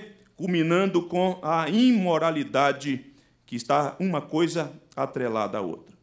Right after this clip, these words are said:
Chamo a sua atenção, então, para o versículo de número primeiro deste capítulo. Diz assim o texto:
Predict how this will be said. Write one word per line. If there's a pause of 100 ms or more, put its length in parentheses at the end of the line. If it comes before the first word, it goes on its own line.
Chamo
a
sua
atenção,
então, (340)
para
o
versículo
de
número (220)
primeiro (240)
deste
capítulo. (480)
Diz
assim
o
texto: